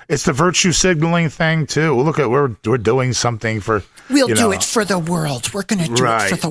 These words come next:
Speaker 2: world. You can't have a gas stove in that new house you're building. That's okay. We're gonna go ahead and put electric in for the world.
Speaker 1: Yeah.
Speaker 2: Uh-huh. Well, the world isn't doing that, so you're not gonna make a
Speaker 1: Well,
Speaker 2: bit of
Speaker 1: Eu-,
Speaker 2: difference.
Speaker 1: Europe, Europe is too. Europe is getting into the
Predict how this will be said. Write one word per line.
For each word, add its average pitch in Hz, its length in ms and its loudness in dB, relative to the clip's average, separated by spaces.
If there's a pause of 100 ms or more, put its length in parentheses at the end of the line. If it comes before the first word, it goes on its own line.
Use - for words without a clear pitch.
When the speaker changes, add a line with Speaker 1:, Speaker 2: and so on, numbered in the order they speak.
(120)
Speaker 2:
world. 143 480 -4 (320)
You 240 120 0
can't 269 240 0
have 160 260 -2
a 123 200 0
gas 147 260 -2
stove 170 340 0
in 127 100 2
that 135 140 0
new 123 120 2
house 147 260 -2
you're 139 80 0
building. 113 300 -2 (220)
That's 294 280 -2
okay. 220 340 0
We're 240 180 -2
gonna 208 280 0 (240)
go 214 160 2
ahead 196 260 2
and 151 160 0 (180)
put 240 160 -2
electric 180 520 -2
in 160 100 -2
for - 180 -2
the 165 140 -2
world. 160 600 -2 (540)
Speaker 1:
Yeah. 120 180 0
Speaker 2:
Uh-huh. 131 380 -2
Well, 139 160 0
the 131 120 2
world 175 320 0
isn't 120 280 -2
doing 135 280 0
that, 113 260 -2
so 113 380 0
you're 127 140 -2
not 147 180 -2
gonna 120 140 -2
make 131 200 -2
a 117 40 -2
Speaker 1:
Well, 110 280 2
Speaker 2:
bit 127 60 2
of 160 60 2
Speaker 1:
Eu-, 160 80 2
Speaker 2:
difference. 131 200 0
Speaker 1:
Europe, 143 400 2
Europe 127 340 2
is 98 260 0
too. 110 200 0
Europe 113 300 0
is 104 100 -2
getting 101 220 -2
into 101 200 -2
the 98 240 -2